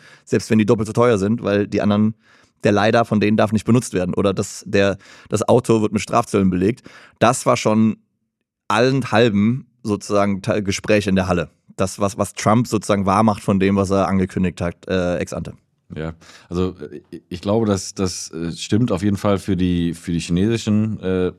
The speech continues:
Speaker 2: Hersteller von, von Hardware und auch Software. Ähm, gibt ja mittlerweile auch Gespräche, <laughs> dass, äh,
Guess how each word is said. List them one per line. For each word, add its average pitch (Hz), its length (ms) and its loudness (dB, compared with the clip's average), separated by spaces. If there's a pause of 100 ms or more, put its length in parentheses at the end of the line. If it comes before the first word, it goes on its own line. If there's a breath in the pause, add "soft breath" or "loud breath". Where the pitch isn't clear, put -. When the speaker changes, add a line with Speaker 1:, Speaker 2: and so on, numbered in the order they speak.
Speaker 2:
Hersteller 101 500 -2
von, 90 340 -4
von 82 220 -4
Hardware 92 440 -2
und 85 160 -6
auch 82 140 -4
Software. 107 640 -4
Ähm, 87 360 -2 (680 loud breath)
gibt - 160 -14
ja 98 80 0
mittlerweile 92 300 2
auch 87 100 -2
Gespräche, 92 500 -4
<laughs> - 20 -2
dass, - 400 -4
äh, 87 320 -2